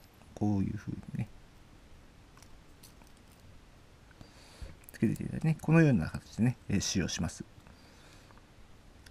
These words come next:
これはね、一番オーソドックスな形になりますね。今回はね、えー、このね、えー、スプリットリング、これをね、えー、使わないでね、えー、接続する方法をね、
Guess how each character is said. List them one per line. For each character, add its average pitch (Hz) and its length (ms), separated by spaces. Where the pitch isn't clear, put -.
こ 208 60
れ 208 80
は 208 60
ね、 196 200
一 135 140
番 120 180
オ 120 80
ー - 0
ソ - 120
ド 120 80
ッ 113 60
ク - 120
ス - 100
な 85 100
形 - 280
に 82 60
な 78 80
り - 80
ま - 80
す - 120
ね。 147 160
今 247 120
回 123 140
は 92 60
ね、 95 220
え 110 100
ー、 - 20
こ 127 100
の 131 120
ね、 135 140
え 95 580
ー、 - 140
ス - 160
プ - 100
リ 185 60
ッ - 20
ト - 100
リ 160 60
ン 123 80
グ、 - 100
こ 185 120
れ 196 40
を 190 80
ね、 190 180
え 117 80
ー、 110 80
使 - 300
わ 202 120
な 190 100
い 113 80
で 73 140
ね、 82 100
え 90 580
ー、 - 640
接 123 140
続 107 320
す 110 100
る 104 80
方 101 160
法 101 140
を 101 40
ね、 113 140